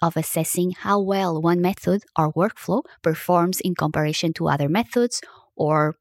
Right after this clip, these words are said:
processes that are used in the field. There are some publications about benchmarking single cell. One of them,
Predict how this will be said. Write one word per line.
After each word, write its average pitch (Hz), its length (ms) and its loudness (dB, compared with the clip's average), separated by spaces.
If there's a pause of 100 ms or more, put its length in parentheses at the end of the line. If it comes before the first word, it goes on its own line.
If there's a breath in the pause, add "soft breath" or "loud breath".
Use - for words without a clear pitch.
processes 170 640 -2
that 143 220 -4
are 143 100 2
used 151 320 -2
in 139 80 2
the 131 80 2
field. - 400 -4 (560 loud breath)
There 202 160 4
are 220 120 2
some 202 180 -2
publications 170 800 0
about 156 300 0
benchmarking 147 680 0
single 143 260 0
cell. 143 400 -2 (220 loud breath)
One 175 220 2
of 170 100 -2
them, 175 280 0